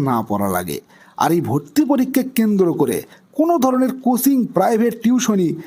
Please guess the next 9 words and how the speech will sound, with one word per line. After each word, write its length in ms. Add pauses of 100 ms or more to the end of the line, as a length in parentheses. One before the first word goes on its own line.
(300)
এগুলো 260
যেন 120 (100)
চালু 240
হওয়ার 280
না 160
পারে, 180 (360)
সরকারের 500
সেটা 200 (380)
কঠোরভাবে 500